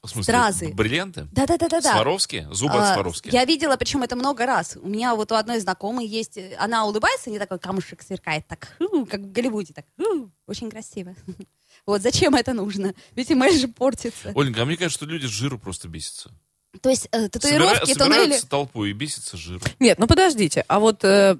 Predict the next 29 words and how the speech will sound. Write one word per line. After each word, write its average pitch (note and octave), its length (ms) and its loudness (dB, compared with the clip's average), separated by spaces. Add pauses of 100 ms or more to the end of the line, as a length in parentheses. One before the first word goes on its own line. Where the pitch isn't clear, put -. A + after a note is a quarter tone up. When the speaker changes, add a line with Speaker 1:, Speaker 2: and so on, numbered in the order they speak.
Speaker 3:
допустим, B3 440 0
я A#3 80 2
тут - 140 -10
недавно A3 320 -2
ехала A#3+ 500 4
в F#3 120 -4
метро A#3 360 2
и D#4 60 6
очень C4+ 260 2
удивилась. B3 400 4 (140)
Э, D#3+ 280 4
ехал G#3 300 2
мальчик A3+ 320 2
какой-то, - 320 -2
курсант, F4 360 0
ну D4 80 2
совсем B3 260 2
молоденький, G3+ 440 0
там, F3 160 -2
может, F3+ 180 -2
ему F#3 120 2
лет F3+ 220 2
восемнадцать. A#3+ 420 0 (540)
И F#3 80 0
у A3+ 40 6
него E4 120 4
тут C#4+ 140 4
были C#4+ 200 6
медали. A3+ 540 6